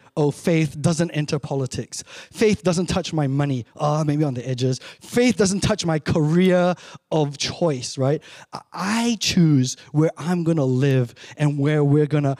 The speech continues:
raise our family. I choose, my faith does not get involved with who I love and fall in love with. Faith does not get involved with what I do for fun. Faith is just for Bible studies and for Sunday.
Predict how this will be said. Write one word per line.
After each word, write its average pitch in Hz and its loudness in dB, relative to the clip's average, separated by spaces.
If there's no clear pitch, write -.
raise 143 0
our 131 -4
family. 131 -4
I 196 0
choose, 214 2
my 185 -4
faith 254 0
does 202 -4
not 185 0
get 202 2
involved 180 2
with 151 0
who 208 -2
I 165 0
love 165 0
and 147 -2
fall 175 -2
in 156 -2
love 156 -2
with. 160 0
Faith - -4
does 190 -2
not 220 -2
get 208 2
involved 180 2
with 156 2
what 165 0
I 170 0
do 147 0
for 170 -2
fun. 151 -4
Faith - -2
is 156 0
just 185 2
for 170 0
Bible 185 -2
studies 180 0
and 135 -6
for 135 -12
Sunday. 135 -10